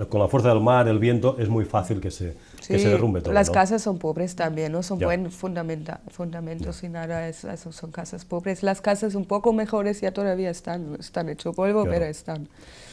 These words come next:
Speaker 1: Claro.
Speaker 2: Sí, todo este camino estaba todo verde y guapo.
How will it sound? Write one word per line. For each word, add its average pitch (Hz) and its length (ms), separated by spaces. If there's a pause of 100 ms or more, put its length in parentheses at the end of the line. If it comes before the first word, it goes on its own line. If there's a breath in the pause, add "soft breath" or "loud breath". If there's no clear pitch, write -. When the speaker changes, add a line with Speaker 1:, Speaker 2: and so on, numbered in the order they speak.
(360 loud breath)
Speaker 1:
Claro. 78 140
Speaker 2:
Sí, 175 140
todo 196 200
este 220 260
camino 196 360
estaba 180 320
todo 180 360
verde 165 880
y - 20
guapo. 160 500